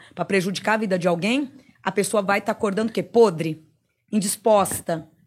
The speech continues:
Porque, ah, principalmente nas horas noturnas, né? Que é a hora que os, os feitiços atacam e pegam mais fácil. Porque é a hora do sono, né? A hora que o espírito, ele tá desconectado da matéria.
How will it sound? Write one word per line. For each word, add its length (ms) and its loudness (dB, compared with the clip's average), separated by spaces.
Porque, 500 2
ah, 80 -8
principalmente 540 -2
nas 160 -2
horas 240 0
noturnas, 640 -2
né? 220 -4
Que 100 -2
é 20 4
a 40 6
hora 160 2
que 120 -8
os, 220 -6
os 140 -8
feitiços 520 -4
atacam 520 -2
e 40 -2
pegam 320 0
mais 220 -4
fácil. 380 -4
Porque 200 -6
é 40 4
a 40 4
hora 120 2
do 120 -8
sono, 420 -2
né? 220 -4
A 100 0
hora 120 4
que 100 -6
o 40 -2
espírito, 420 -4
ele 80 -2
tá 120 -2
desconectado 880 -4
da 120 -2
matéria. 640 -2